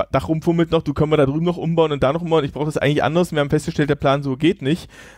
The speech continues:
Ähm, und ein guter Dachdecker sagt dann, "Ja, machen wir es jetzt anders, machen wir es jetzt da drüben so und so und so und so." Und der weiß halt, wo seine Grenzen sind, wo man das halt gut umsteuern kann. Ja.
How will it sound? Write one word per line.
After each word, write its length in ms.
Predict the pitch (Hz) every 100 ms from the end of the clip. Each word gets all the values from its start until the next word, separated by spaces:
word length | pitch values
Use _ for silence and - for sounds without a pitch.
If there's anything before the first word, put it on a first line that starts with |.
| -
Ähm, 280 | 139 139
und 160 | - 147
ein 60 | 143
guter 240 | 127 135
Dachdecker 420 | 131 156 165 165
sagt 160 | 160 160
dann, 100 | 160
"Ja, 200 | 151 156
machen 80 | 156
wir 60 |
es 80 | 160
jetzt 120 | 165
anders, 360 | 165 160 151 117
machen 100 | 117
wir 60 | 127
es 60 |
jetzt 140 | 135 131
da 60 |
drüben 260 | 135 139 143
so 140 | 131
und 100 | 139
so 120 | 135 139
und 80 |
so 120 | 143 143
und 120 | 143
so." 120 | 156
Und 60 | 131
der 160 | 123
weiß 240 | 120 131 170
halt, 160 | 160 131
wo 120 | 143
seine 240 | 143 131
Grenzen 420 | 120 139 214 160
sind, 360 | 135 147 165 190 - - - _
wo 140 | 139 147
man 160 | 147
das 100 | 151
halt 180 | 151 139
gut 180 | 151 147
umsteuern 500 | 175 180 117 113 113
kann. 320 | 110 101 117 _ _ _ _ _
Ja. 200 | 110 117